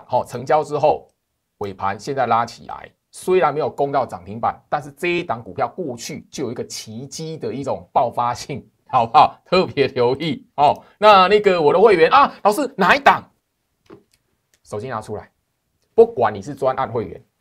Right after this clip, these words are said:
特别会员，还是今天开通讯息的V I P会员，好不好？上午九点四十六分，我要你挂单的这一档股票。好，我的风格是这样啊，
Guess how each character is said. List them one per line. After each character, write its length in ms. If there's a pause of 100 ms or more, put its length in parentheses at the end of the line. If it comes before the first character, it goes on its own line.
(160)
特 200
别 200
会 180
员， 180 (300)
还 320
是 240
今 260
天 200
开 180
通 160
讯 180
息 80
的 100
V 160
I 140
P 180
会 180
员， 140 (360)
好 140
不 40
好？ 280 (220)
上 460
午 220
九 260
点 160
四 140
十 100
六 200
分， 240
我 120
要 140
你 80
挂 260
单 140
的 80
这 80
一 60
档 120
股 100
票。 220 (880)
好， 240
我 120
的 60
风 140
格 100
是 120
这 160
样 160
啊， 160